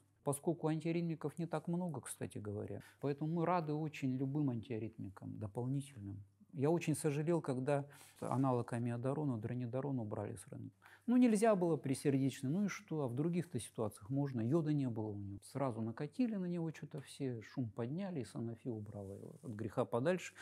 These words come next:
А в Европе они есть. У меня пациенты, которые туда ездят, они там на нем идут.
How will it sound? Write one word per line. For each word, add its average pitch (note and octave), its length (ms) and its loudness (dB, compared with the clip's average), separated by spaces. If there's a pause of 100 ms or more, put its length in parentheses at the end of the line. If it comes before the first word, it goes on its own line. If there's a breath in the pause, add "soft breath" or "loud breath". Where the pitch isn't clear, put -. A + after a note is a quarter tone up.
(180 loud breath)
А A#2 120 2
в G2 40 -2
Европе C3+ 480 0
они G2+ 160 -4
есть. F3+ 240 -8 (920)
У C3+ 60 -4
меня D#3+ 160 4
пациенты, D3 460 0
которые B2 380 0
туда B2+ 220 0
ездят, A2+ 440 2
они A#2 180 -4
там G#2+ 220 -8
на G#2+ 80 -4
нем G#2+ 260 -2
идут. D3+ 220 -4